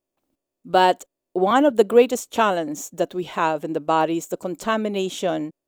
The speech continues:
of the teachings and ways of the world or the Babylonian system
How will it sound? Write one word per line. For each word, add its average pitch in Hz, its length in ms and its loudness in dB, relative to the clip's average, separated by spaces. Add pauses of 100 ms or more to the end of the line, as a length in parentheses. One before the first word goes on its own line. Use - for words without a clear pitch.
(140)
of 175 180 0
the 175 80 2
teachings 196 680 -8
and 160 300 -6
ways 202 320 0
of 196 140 -4
the 196 80 0
world 175 500 2
or 156 140 0
the 156 80 2
Babylonian 196 720 0
system 143 640 -6